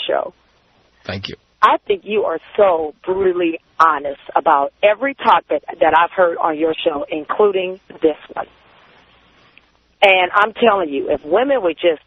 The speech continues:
Speaker 1: tune in and listen to you, they would not have the problems that they have right
Speaker 2: They
Speaker 1: now.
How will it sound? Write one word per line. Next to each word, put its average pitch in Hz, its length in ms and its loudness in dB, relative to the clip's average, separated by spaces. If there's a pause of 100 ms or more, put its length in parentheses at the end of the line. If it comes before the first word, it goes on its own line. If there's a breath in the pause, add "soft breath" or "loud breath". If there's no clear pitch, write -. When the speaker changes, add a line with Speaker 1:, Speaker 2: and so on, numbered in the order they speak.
(120)
Speaker 1:
tune 202 220 0
in 180 400 -2
and 151 240 -2
listen 170 420 0
to 226 60 0
you, 226 320 0 (640 soft breath)
they 170 100 4
would 170 160 0
not 165 180 2
have 156 200 0
the 160 60 -4
problems 147 380 0
that - 120 -8
they 131 160 0
have 127 200 -4
right - 120 0
Speaker 2:
They 170 120 2
Speaker 1:
now. 156 40 -6